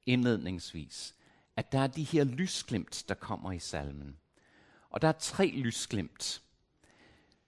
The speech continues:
Et af dem udtrykker jeg her fra vers fem,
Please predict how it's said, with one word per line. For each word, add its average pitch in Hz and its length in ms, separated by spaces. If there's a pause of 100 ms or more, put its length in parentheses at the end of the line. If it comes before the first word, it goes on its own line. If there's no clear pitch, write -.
(300)
Et 190 180
af 170 140
dem 135 240 (580)
udtrykker 117 460
jeg 95 160
her 147 240
fra - 200
vers 92 320
fem, - 360